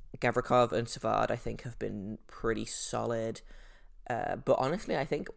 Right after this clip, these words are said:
some of our best defense this season has come from Kukin and Del Zotto, which, you know, again, just as we all predicted, right?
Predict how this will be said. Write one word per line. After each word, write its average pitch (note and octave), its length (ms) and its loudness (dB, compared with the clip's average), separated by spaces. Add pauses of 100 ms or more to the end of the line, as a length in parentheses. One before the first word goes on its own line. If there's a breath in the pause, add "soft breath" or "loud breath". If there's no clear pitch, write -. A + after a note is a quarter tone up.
some - 340 -2
of C4+ 140 2
our A#2+ 180 6
best - 360 2
defense A#2 340 -2
this - 160 -4
season B2 240 0
has G2 80 -6
come A#2 240 2
from A#2 380 2
Kukin A#2 360 0
and A2+ 140 -2
Del A2 180 2
Zotto, - 500 -2
which, - 540 0
you B2 100 4
know, F2+ 160 2
again, - 300 -2
just - 220 -2
as E3 140 2
we D3 80 4
all C3 100 6
predicted, - 600 -2
right? A#2 340 -2